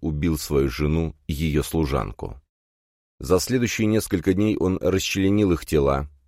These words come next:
а затем выбросил их в реку недалеко от расположенного у границы Англии и Шотландии города Моффат. Сильно разложившиеся останки жертв были случайно обнаружены семьёй, вышедшей на прогулку.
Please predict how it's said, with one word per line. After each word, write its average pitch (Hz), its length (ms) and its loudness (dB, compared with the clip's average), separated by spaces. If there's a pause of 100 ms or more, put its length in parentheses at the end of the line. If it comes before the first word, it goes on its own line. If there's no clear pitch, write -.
(140)
а 82 120 2
затем 90 380 2
выбросил 90 480 2
их 78 100 -4
в 80 100 -2
реку 98 280 2
недалеко 82 640 2
от - 220 -2
расположенного 87 720 2
у 85 80 2
границы 85 680 2
Англии 85 380 0
и - 20 -2
Шотландии 82 540 0
города 82 440 4
Моффат. - 680 -2 (560)
Сильно 87 340 0
разложившиеся 76 800 0
останки 80 380 -2
жертв 87 420 0
были 85 300 0
случайно 85 500 0
обнаружены 76 560 0
семьёй, 92 380 0
вышедшей 76 480 -2
на 73 100 0
прогулку. 71 720 -2